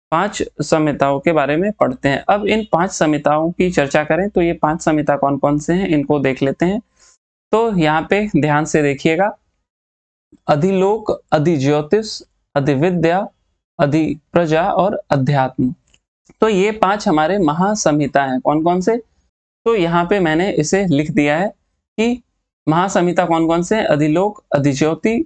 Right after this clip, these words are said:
अधिविद्या, अधिप्रजा और अध्यात्म। आगे श्लोक को हम लोग देखते हैं कि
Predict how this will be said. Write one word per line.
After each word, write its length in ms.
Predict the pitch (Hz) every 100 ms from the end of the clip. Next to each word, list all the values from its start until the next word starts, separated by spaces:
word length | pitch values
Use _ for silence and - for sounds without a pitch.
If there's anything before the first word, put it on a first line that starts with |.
| -
अधिविद्या, 640 | 139 139 135 180 170 175
अधिप्रजा 800 | 214 - 151 160 156 165 147 175
और 380 | 208 - 170 - _
अध्यात्म। 580 | 139 131 139 127 - 131 - _ _ -
आगे 220 | 156 202
श्लोक 320 | 220 208 214 214
को 100 | 202
हम 100 | 185
लोग 180 | 185
देखते 320 | 160 156 - 190
हैं 220 | 214 269 -
कि 280 | - 220 262